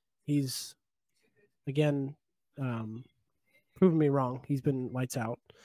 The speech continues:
Um, he had that f-, save in the first game that I was like, "Wow." Um, so I think he's gonna be a good goaltender for them.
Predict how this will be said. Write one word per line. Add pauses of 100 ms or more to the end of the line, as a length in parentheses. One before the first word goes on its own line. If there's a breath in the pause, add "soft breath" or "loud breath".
(280 soft breath)
Um, (420)
he
had
that
f-, (720)
save
in
the
first
game
that
I
was
like,
"Wow." (720 soft breath)
Um, (800)
so
I
think
he's (520)
gonna
be
a
good
goaltender
for
them.